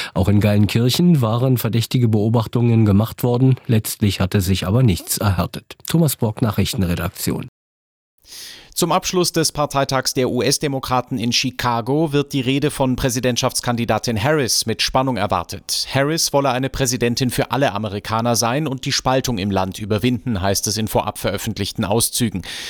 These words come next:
Speaker 2: Die Wahl im November biete den U S A die Chance, Verbitterung und Zynismus hinter sich zu lassen. Rund fünf Monate nach der Einrichtung des zentralen Online-Registers zu Organspenden haben sich dort annähernd einhundertfünfzigtausend Menschen eingetragen.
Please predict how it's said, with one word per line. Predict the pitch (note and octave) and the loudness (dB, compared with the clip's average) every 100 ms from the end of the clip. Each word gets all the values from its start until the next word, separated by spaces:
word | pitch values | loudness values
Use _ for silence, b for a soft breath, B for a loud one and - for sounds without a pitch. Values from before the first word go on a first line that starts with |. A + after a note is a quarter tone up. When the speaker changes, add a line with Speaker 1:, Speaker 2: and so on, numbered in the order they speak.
| B - | B 0
Speaker 2:
Die | C3+ | 2
Wahl | C#3 D#3+ | 2 0
im | D3+ | -2
November | C#3 B2+ D#3 F#3 F3+ | 0 0 2 2 0
biete | D#3 D3 C#3+ | -2 -4 -2
den | C#3 | 0
U | A#2+ | 2
S | D3 - | 0 0
A | C3 C#3 | -2 -2
die | B2 | -2
Chance, | - C#3 D3 - | 0 2 2 0
Verbitterung | - A#2 D3 D#3+ B2 C#3 | -2 0 0 0 0 -2
und | B2+ B2 - | -2 -2 0
Zynismus | D3 B2 - B2 A#2+ - | 2 2 0 -2 -2 -2
hinter | B2 G#2 F#2 | -2 0 -2
sich | E2+ - | -2 -6
zu | - | -4
lassen. | E2+ E2 - G#2 _ _ _ _ _ _ _ _ _ _ B B B B B B B - | -2 -2 -4 -6 _ _ _ _ _ _ _ _ _ _ B B B B B B B -2
Rund | C3 F3 | 0 0
fünf | F#3 F3 | -2 -2
Monate | D#3+ D#3+ E3+ F3 | 0 0 0 0
nach | D3+ C#3+ | -2 0
der | D3 | -2
Einrichtung | A#2+ C#3+ C3+ - C#3+ | -2 -4 -6 -6 -2
des | C3+ - | -2 -2
zentralen | C#3+ B2+ A#2+ B2+ C3 | -4 -2 0 0 0
Online-Registers | - D3 C#3+ A#2+ A2 A2 B2+ - B2+ - | 0 0 2 0 -2 -2 -2 0 -2 0
zu | B2+ | 0
Organspenden | G#2 G#2+ A2+ C#3 - A#2 A#2+ C#3 D3+ A#2+ | 0 0 -2 -2 -2 -2 -2 -2 0 0
haben | A#2+ | 0
sich | B2+ B2 | 0 0
dort | B2+ A#2+ | 0 0
annähernd | - A#2+ A#2+ A#2 A2 | -2 -2 0 0 -2
einhundertfünfzigtausend | A#2 A#2+ A#2+ A#2+ - D3 C#3+ - C#3+ - A#2+ A2+ A#2 - | -4 -4 -4 -4 -2 -4 -2 -4 -4 -2 0 0 -2 -2
Menschen | A2 - A2+ | -2 0 -2
eingetragen. | G#2 G2+ G#2 - E2+ F2 | -2 -2 -2 -2 -4 -6